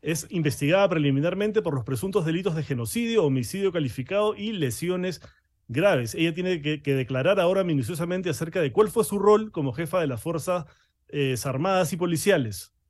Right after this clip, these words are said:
eh, durante la represión a las protestas. Recordemos que ella ya ha dicho públicamente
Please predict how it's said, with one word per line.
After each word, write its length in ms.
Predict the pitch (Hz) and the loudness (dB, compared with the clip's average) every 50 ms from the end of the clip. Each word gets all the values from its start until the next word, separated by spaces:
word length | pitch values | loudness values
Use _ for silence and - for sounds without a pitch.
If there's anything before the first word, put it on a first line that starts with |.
| _ _ _ _ _ _ _ | _ _ _ _ _ _ _
eh, 220 | - 143 139 135 135 | -6 -2 -2 0 0
durante 260 | 135 135 131 123 143 | 0 0 0 0 0
la 100 | 131 131 | 0 0
represión 360 | 127 135 113 127 107 175 180 | 0 0 -2 -2 -2 -2 0
a 40 | 185 | 0
las 120 | 175 151 | 0 0
protestas. 320 | - 165 175 196 - 160 135 | 0 0 -2 -2 0 0 0
Recordemos 400 | 147 143 139 151 190 208 196 - | 0 0 0 0 0 0 0 0
que 100 | - 202 | 0 2
ella 140 | 202 185 180 | 2 4 4
ya 180 | 185 196 202 | 4 6 6
ha 60 | 196 | 6
dicho 260 | 190 208 - - 180 143 | 4 2 0 -2 -4 -4
públicamente 800 | 170 190 180 190 190 156 160 151 165 185 185 175 147 185 196 | -4 -2 -2 -2 -2 0 2 2 2 0 -2 -2 -2 -2 -4